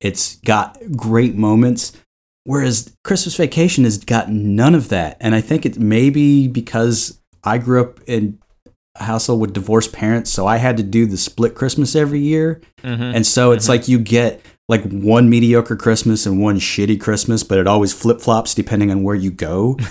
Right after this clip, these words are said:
Speaker 1: I mean, that,
Speaker 2: <laughs>
Speaker 1: that was my Christmas existence forever. And so it's just, like, I watch this movie and I'm like, "Why would you wanna fuse both those families and everybody hates each other?" Like, the dinner scene in this thing when the turkey's, like, just collapses. I'm like,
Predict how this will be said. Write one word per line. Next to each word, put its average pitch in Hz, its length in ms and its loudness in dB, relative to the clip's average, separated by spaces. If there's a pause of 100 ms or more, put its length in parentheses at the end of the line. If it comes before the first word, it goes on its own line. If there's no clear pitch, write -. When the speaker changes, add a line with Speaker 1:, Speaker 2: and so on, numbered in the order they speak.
(260)
Speaker 1:
I 123 140 2
mean, 120 200 4
that, 139 320 0 (100)
Speaker 2:
<laughs> - 100 -12
Speaker 1:
that 139 220 2
was 151 120 4
my 147 80 4
Christmas 139 420 2
existence 117 500 2
forever. 123 800 -4
And 113 200 -2
so 131 240 2
it's - 200 0
just, - 400 -4
like, 117 200 -4
I 117 80 2
watch 135 300 0
this 123 180 0
movie 156 200 2
and 139 80 2
I'm 127 100 2
like, 120 180 0
"Why 110 300 0
would 147 240 0
you 156 80 0
wanna 143 180 4
fuse 131 460 2
both 120 400 0
those 127 180 0
families 123 480 2
and 110 200 0
everybody 123 440 0
hates 127 320 -2
each 120 220 -4
other?" 120 340 2 (380)
Like, 123 180 0
the 131 80 2
dinner 123 400 4
scene 143 300 4
in 139 80 4
this 139 160 2
thing 151 220 4
when 120 100 4
the 117 80 4
turkey's, 139 460 2
like, 131 160 4
just - 260 0
collapses. 120 840 2
I'm 127 180 2
like, 139 220 4